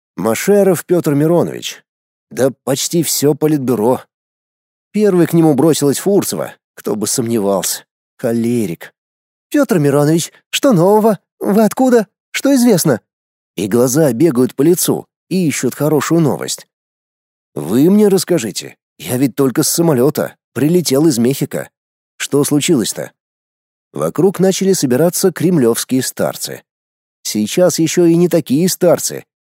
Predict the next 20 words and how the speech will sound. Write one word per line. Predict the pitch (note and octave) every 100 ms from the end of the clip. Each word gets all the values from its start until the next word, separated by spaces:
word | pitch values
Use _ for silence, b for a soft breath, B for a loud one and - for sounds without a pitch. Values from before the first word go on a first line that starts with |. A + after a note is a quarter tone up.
| _
все | - G2+
сами | A2 G2+ A2+ D3+
ходят | - G2+ C2 - _ _
и | - G2
вполне | - A#2 C3+ B2
в | C#3
здравом | A2 A2 A#2 C#3+
уме. | D3+ G#2+ A#2+ C#3+ _ _ _ _ _ _ _ _ _ _ _ -
"Убили | C3+ D3+ G3+ A3+
Кунаева. | G#3 G3+ F3 G3+ F#3+ G#2 - - _ _
Дунмахамед | A2 C#3 F3+ D#3+ F3 F#3 F3
Ахмедович | D3 D3 F#3+ C3 E2 F2+
в |
Алмате | B2+ D#3 D#3 G#3 D#3+ D#2+
собирался | A2 A#2+ D#3+ E3+
как | E3+ D3
раз | F#3 F3 -
на | D3+
пленум | D3 F#3+ G3
лететь. | D#3 A#2+ F#2 C#2